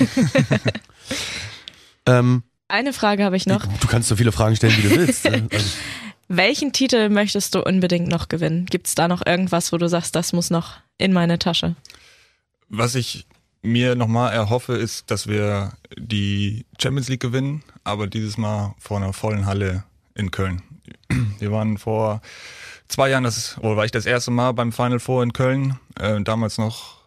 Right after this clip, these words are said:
Speaker 3: unter Corona-Bedingungen vor einer nahezu leeren Halle.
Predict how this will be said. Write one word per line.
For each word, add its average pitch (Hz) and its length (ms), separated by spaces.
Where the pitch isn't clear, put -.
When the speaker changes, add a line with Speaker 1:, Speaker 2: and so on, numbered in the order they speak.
Speaker 3:
unter 101 580
Corona-Bedingungen 120 1200
vor 107 220
einer 104 400
nahezu 104 400
leeren 107 280
Halle. 117 300